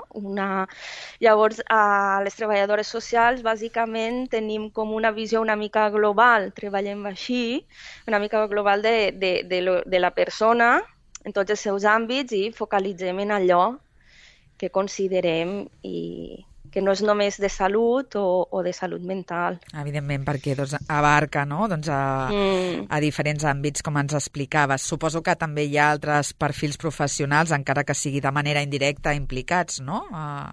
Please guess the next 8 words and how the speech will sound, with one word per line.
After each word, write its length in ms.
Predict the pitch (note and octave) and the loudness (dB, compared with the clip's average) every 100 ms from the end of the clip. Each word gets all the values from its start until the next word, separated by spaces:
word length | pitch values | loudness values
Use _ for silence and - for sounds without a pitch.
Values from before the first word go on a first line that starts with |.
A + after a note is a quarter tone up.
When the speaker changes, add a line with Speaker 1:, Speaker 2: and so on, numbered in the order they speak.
| - | -14
Speaker 2:
suposo 340 | - - F3+ D#3 | -16 -12 -6 -2
Speaker 1:
Oh, 60 | |
i 20 | |
Speaker 2:
que 80 | G3+ | 0
Speaker 1:
tant. 240 | C3 F#3+ G3 | 4 4 4
Speaker 2:
psiquiatria, 720 | G3+ - C#3 B2+ D#3+ D3+ C3 | 2 2 2 2 2 0 0
per 140 | C3+ | -4
exemple. 460 | C3 D3 D#3+ B2 | -6 -6 -8 -10